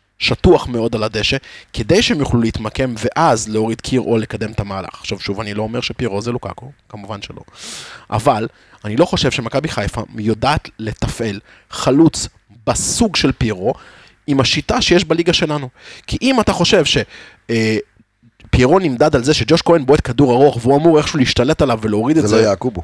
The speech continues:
Speaker 1: זה לא, זה לא, זה לא, זה לא סוג השחקן. ומכבי חיפה, אני מקווה מאוד שדיה סבא כן ידע לנצל את זה, עוד צריכה להפעיל את פיירו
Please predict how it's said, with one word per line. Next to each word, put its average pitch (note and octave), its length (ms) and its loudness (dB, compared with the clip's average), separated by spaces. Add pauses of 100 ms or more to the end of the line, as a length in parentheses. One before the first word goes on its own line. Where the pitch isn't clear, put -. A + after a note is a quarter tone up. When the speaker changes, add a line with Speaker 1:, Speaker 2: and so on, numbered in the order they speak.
(120)
Speaker 1:
זה C3 140 2
לא, D3 120 -2
זה C#3 120 4
לא, G#3+ 200 4
זה D#3+ 140 0
לא, A#3+ 180 6
זה D#3 180 0
לא A3+ 100 4
סוג A3+ 200 0
השחקן. A#3 320 -6 (600)
ומכבי F#3 340 0
חיפה, A#2+ 300 0
אני A2+ 60 -4
מקווה C#3 200 0
מאוד D3 140 2
שדיה B2+ 220 0
סבא B2 200 -2
כן B2 180 -4
ידע A#2+ 160 -4
לנצל A2+ 400 -4
את G2+ 80 -8
זה, A2 80 -6 (360)
עוד A2+ 120 -6
צריכה F3+ 280 -2
להפעיל D#3 340 2
את C#3 100 0
פיירו G#2 260 -2